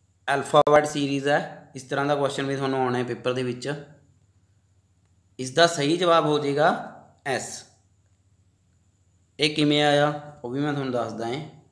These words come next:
ਅਹ, ਏ ਤੋਂ ਬਾਅਦ ਕੀ ਆਉਂਦਾ ਏ? ਬੀ, ਸੀ, ਉਸ ਤੋਂ ਬਾਅਦ ਡੀ।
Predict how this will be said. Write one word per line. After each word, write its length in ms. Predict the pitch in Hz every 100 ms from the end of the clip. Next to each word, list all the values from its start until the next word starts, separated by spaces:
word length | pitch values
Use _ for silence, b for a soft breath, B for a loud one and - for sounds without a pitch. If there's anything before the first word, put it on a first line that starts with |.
| _ _ _ _ _ _ _
ਅਹ, 380 | 123 127 131 131 - - _ 131
ਏ 120 | 135
ਤੋਂ 180 | 139 151
ਬਾਅਦ 260 | 156 160
ਕੀ 140 | 156 156
ਆਉਂਦਾ 300 | 151 143 143
ਏ? 220 | 143 143 - - - _ _ _ _ - _ - - -
ਬੀ, 680 | 117 110 123 135 170 - - -
ਸੀ, 520 | - - 135 110 95 - -
ਉਸ 100 | 120
ਤੋਂ 160 | - 135
ਬਾਅਦ 280 | 143 160 -
ਡੀ। 280 | 113 87